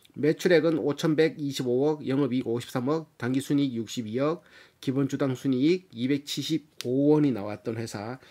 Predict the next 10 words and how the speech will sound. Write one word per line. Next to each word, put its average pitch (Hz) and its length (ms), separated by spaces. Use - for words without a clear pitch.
자, 117 120
이제 110 160
조금 135 180
더 127 100
자세히 120 260
들어가면, 110 520
어, 131 380
자산 262 300
부분에서 151 640
유동자산이 165 1000